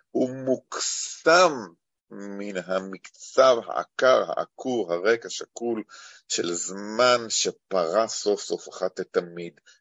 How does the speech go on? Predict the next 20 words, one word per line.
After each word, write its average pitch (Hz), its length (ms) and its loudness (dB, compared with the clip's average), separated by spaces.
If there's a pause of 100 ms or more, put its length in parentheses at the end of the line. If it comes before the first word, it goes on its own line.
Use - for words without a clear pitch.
(100)
את - 120 -6
חובו 82 560 -2
להצגת 82 560 2
היחיד 80 560 -4
הטרחנית 78 580 -12
של 73 180 -6
האנושי. 71 500 -8 (680)
ובמובן 90 840 4
הזה 156 220 6
בעיניי 117 800 2 (880)
זה 98 260 2
הסיפור 95 640 -2
הפרדיגמטי 87 1700 0
של 80 380 -2 (100)
פה, 147 300 6 (500)
כמעט - 800 0 (260)
כל 123 460 4 (120)
יצירה 101 460 -4
אחרת 98 400 0
של 80 180 -4